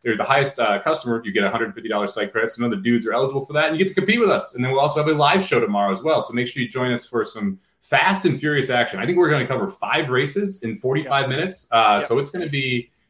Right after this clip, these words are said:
Speaker 1: it's gonna be coming hot and heavy. And then pretty excited about this too. So make sure you join the tournament.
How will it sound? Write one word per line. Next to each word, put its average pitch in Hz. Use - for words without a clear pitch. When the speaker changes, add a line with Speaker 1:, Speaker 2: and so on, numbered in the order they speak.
Speaker 1:
it's 131
gonna 180
be 151
coming 143
hot 123
and 117
heavy. 135
And 127
then 123
pretty 170
excited 190
about 147
this 135
too. 120
So -
make 185
sure 190
you 156
join 180
the 180
tournament. 147